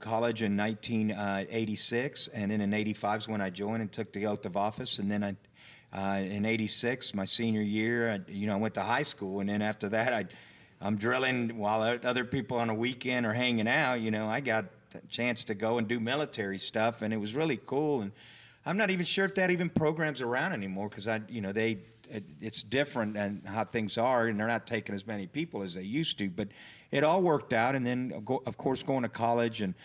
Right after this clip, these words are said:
learning, you know, the, the trade, you know, and getting all the degrees and stuff that I've received. And,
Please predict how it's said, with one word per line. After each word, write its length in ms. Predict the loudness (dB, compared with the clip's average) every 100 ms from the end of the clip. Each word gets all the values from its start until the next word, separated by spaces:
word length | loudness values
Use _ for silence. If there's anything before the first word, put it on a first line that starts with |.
| -20 -16 -2
learning, 400 | 2 4 4 2
you 160 | 2 4
know, 320 | 4 2 -2 -10
the, 120 | -12 -8 -6
the 100 | -4
trade, 640 | 2 4 6 4 0 -6
you 180 | -4 0
know, 120 | 2
and 100 | 2
getting 240 | 4 4 4
all 140 | 2
the 100 | 0
degrees 640 | -2 -2 0 2 2 0
and 220 | -4 -2 -2
stuff 300 | 0 -2 0
that 120 | 0
I've 160 | 0
received. 580 | 0 0 0 2 0 0
And, 120 | -4